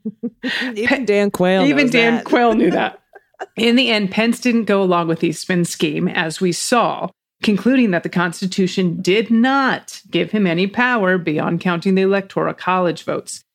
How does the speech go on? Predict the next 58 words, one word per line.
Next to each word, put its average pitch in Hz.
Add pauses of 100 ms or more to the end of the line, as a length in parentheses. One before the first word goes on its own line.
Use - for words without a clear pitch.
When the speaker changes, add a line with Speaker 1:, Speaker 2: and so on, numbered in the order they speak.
(280)
Speaker 2:
He 233
did 240
his 294
own 262
consultations 185
before 185
January 160
sixth. -
Now, 165
that's 180
according 202
to 190
the 185
book, 226
and 220
this 180
is 180
what 202
we 240
talked 302
about, 185
'cause 190
he 220
reached 226
<laughs> -
out 233
to 330
the 214
former 254
Vice 196
President 190
Dan 175
Quayle, 214 (460)
but 220
also 254
the 294
Senate 226
parliamentarian, 196 (160)
Speaker 1:
Hmm. 277 (380)
Speaker 2:
who 220
were 220
both 220
clear 262
in 202
telling 285
him 180
he 175
had 175
no 170
authority 175
beyond 160
counting 147
the -
votes. -
So -
when 165
Pence 285
refused 285